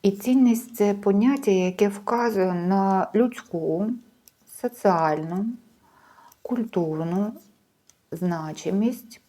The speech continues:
певних явищ, предметів, діяльності. Мудро, да? Це поняття, яке вказує на людську, соціальну,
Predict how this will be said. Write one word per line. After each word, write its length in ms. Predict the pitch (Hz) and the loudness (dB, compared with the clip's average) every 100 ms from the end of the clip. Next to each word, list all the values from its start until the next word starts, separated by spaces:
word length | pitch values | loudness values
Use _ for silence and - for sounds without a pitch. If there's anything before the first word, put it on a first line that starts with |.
| _ | _
певних 680 | 175 190 220 220 226 - | -2 0 0 -2 -4 -6
явищ, 720 | 170 156 156 160 202 226 - - _ _ _ _ _ | -8 -4 -4 0 -2 -2 -10 -20 _ _ _ _ _
предметів, 840 | - 170 165 160 156 165 - 226 - - _ _ - | -4 -4 -4 -6 -6 -8 -4 -4 -4 -14 _ _ -8
діяльності. 920 | 180 180 156 117 - - - _ - _ _ _ _ _ _ _ _ _ _ | -4 -4 -4 -8 -10 -14 -20 _ -20 _ _ _ _ _ _ _ _ _ _
Мудро, 400 | 180 175 143 147 - | 0 0 -2 -10 -2
да? 220 | 214 339 - - _ - - - - - - | 0 0 -6 -20 _ -20 -20 -20 -20 -20 -20
Це 140 | - 160 | -6 -6
поняття, 580 | - 156 202 277 - | -4 -4 0 0 0
яке 280 | 196 180 175 | 0 0 -4
вказує 440 | 170 - 165 160 156 | -6 -6 -4 -2 -2
на 160 | 160 | -2
людську, 420 | 147 151 - - | -4 -6 -8 -10
соціальну, 800 | 269 160 - 151 190 240 233 202 | -8 -10 -6 -4 -2 -2 -2 -4